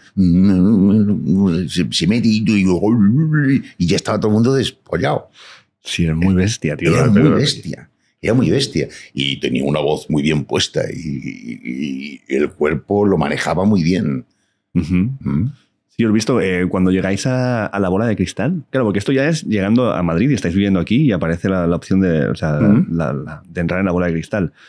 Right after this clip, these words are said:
Speaker 1: Oh.
Speaker 2: Y me, pa-, me apetece mucho saber cómo era, ya solo, no solo Madrid en ese momento,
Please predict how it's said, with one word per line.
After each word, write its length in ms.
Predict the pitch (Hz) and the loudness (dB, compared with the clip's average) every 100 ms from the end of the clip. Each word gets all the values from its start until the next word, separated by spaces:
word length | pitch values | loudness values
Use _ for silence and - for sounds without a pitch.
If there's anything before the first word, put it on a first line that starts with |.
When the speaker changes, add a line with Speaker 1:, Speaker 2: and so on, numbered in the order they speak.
| - | -2
Speaker 1:
Oh. 340 | 151 196 - - _ - | 2 2 0 -6 _ -4
Speaker 2:
Y 160 | 110 | 0
me, 140 | 98 92 | 2 2
pa-, 100 | 92 | 2
me 220 | 98 95 | 2 2
apetece 260 | 85 98 | 0 0
mucho 160 | 131 123 | 2 2
saber 220 | 135 127 | 0 0
cómo 200 | 135 131 | 0 0
era, 380 | 143 135 80 - - 90 - | 0 0 -2 -6 -8 -8 -6
ya 140 | 95 | -6
solo, 180 | 139 139 | -2 0
no 120 | 131 | 2
solo 140 | 135 | 0
Madrid 340 | 131 95 98 120 | 0 0 0 2
en 80 | 98 | 2
ese 120 | 95 | 2
momento, 480 | 95 107 98 92 | 2 2 2 0